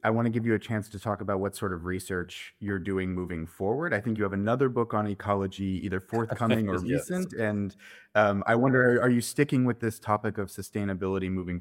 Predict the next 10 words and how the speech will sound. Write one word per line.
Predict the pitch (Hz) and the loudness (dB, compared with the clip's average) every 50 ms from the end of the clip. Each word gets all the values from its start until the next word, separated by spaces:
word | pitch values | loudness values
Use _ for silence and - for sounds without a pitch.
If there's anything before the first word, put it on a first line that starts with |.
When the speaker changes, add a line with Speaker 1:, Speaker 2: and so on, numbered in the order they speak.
| - | -4
Speaker 1:
forward, | - 113 127 147 160 170 170 120 | -4 -4 -2 -2 -2 -2 0 0
or | 107 | 0
have | 101 113 104 98 | -2 -2 -4 -2
you | 95 95 95 92 92 - _ - | -2 -2 -2 -4 -6 -8 _ -10
moved | 107 101 104 104 104 98 98 _ | -8 -4 -4 -4 -4 -4 -8 _
farther | - - - 95 92 92 92 92 | -18 -6 0 0 0 2 0 -2
afield | 90 87 _ - 92 90 90 87 | -4 -4 _ -6 -4 -4 -4 -6
into | 87 85 - 85 | -8 -12 -12 -10
new | 87 90 85 | -8 -8 -8
themes? | 85 _ - 73 71 71 76 80 _ - - _ | -8 _ -18 -18 -16 -16 -18 -20 _ -20 -20 _